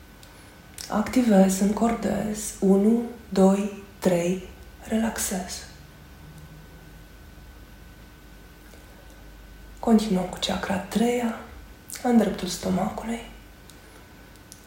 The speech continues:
Activez, încordez mușchii, unu, doi, trei,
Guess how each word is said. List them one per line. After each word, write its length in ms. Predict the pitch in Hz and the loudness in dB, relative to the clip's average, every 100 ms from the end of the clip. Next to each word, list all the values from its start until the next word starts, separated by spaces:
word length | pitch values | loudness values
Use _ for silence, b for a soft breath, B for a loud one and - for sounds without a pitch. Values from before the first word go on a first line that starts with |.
| - - | -20 -6
Activez, 880 | - 208 - 247 220 180 190 190 - - - | 0 0 0 0 2 2 0 -2 -8 -16 -8
încordez 520 | 196 190 208 - 208 | -4 -2 -2 -2 -2
mușchii, 680 | 220 220 220 - - 247 254 - | 4 4 4 2 -6 -8 -6 -2
unu, 400 | 196 196 208 233 - | 2 4 4 2 0
doi, 500 | - 185 185 202 208 - | 0 4 4 4 -2 -6
trei, 400 | - 190 185 190 | -2 0 0 -2